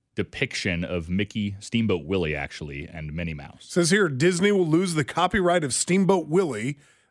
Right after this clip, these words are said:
Speaker 2: uh, as you mentioned earlier, uh, the original version of Mickey that appeared in a short animation by the same name. Okay.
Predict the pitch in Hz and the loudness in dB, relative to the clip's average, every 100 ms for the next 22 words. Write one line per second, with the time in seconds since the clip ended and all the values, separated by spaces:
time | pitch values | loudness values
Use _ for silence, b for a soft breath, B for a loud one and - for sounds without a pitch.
0 | b - - - - - 139 131 156 151 | b -18 -12 -8 -8 -4 -2 0 2 2
1 | 143 170 143 98 80 110 _ _ _ - | 2 0 0 -2 -6 -12 _ _ _ -10
2 | 104 - 117 123 123 160 160 190 190 147 | -8 -8 -4 -2 2 4 4 4 4 4
3 | 170 160 170 131 160 - 113 117 135 120 | 4 4 2 4 2 2 0 -2 -2 0
4 | 151 151 156 135 120 156 160 147 139 139 | 0 2 2 0 0 0 0 -2 -4 -2
5 | 127 - 131 123 123 135 139 127 80 131 | -2 -2 -2 -2 -2 -4 -2 -4 -6 -10
6 | 135 87 | -10 -14